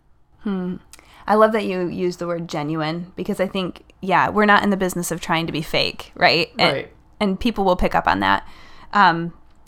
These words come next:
Speaker 1: I think for me, it's maybe stopping to recognize, like, okay, they're feeling really passionate about this right now. So I might reflect back with something like, "I can really respect how passionate you are about this issue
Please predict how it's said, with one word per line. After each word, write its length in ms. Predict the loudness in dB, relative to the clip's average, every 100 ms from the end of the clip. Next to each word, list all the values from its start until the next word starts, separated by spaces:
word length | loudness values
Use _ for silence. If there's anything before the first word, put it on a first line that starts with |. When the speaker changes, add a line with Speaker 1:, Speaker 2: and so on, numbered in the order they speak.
| 2
Speaker 1:
I 100 | 4
think 200 | 4 2
for 140 | 2 0
me, 280 | 2 2 0
it's 200 | -2 -2
maybe 440 | -2 0 -2 -4
stopping 400 | -4 -2 -2 -2
to 80 | 0
recognize, 600 | 0 0 -4 -2 -2 -4
like, 160 | -6 -4
okay, 240 | -4 -2
they're 160 | -2 -2
feeling 400 | -2 -4 -4 -6 -10 -2
really 300 | 2 2 0
passionate 480 | 0 0 0 -4 -2
about 200 | -2 -2
this 180 | -6
right 140 | -8 -6
now. 280 | -4 -6 -8 -18 -20 -6
So 420 | 4 6 6 4 4
I 160 | 4
might 240 | 4 0 0
reflect 400 | -2 0 0 2
back 220 | 2 2
with 100 | -4
something 400 | -2 -4 -4 -2
like, 540 | 0 0 -2 -6 -20 -4 2
"I 120 | 2
can 180 | 2 -2
really 360 | -2 -2 0
respect 540 | -2 -4 0 0 0 -2
how 120 | -4
passionate 580 | -2 2 2 0 -4 -6
you 140 | -6 0
are 220 | 2 2
about 260 | 2 0
this 200 | -2 -8
issue 440 | -6 -6 -4 -6